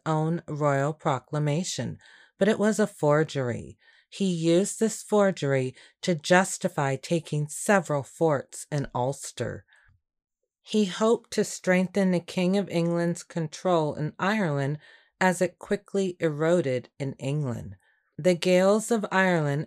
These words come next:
and the Old English, believing themselves to be acting in accordance with the king's wishes, gave their full support to Fallam O'Neill.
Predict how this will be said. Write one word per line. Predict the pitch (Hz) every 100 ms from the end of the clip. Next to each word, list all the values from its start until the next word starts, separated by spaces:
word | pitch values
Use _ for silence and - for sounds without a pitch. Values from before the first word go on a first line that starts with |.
| -
and | 170
the | 165 -
Old | 147 151 170 -
English, | 175 185 143 127 - - - _ _
believing | 170 175 185 214 220
themselves | 220 220 - 196 185 180 -
to | - 165
be | 175 -
acting | 156 160 _ 185 180
in | 165
accordance | 165 - - 214 214 131 123 - - - - _
with | 160 165
the | 160
king's | - 156 135 123 120
wishes, | 117 190 202 - 120 - - - - _ 160
gave | 196 196 175
their | 196 190
full | - - 214 208
support | - - 214 - 156 139 -
to | -
Fallam | 165 160 156 156 151
O'Neill. | 147 143 143 120 104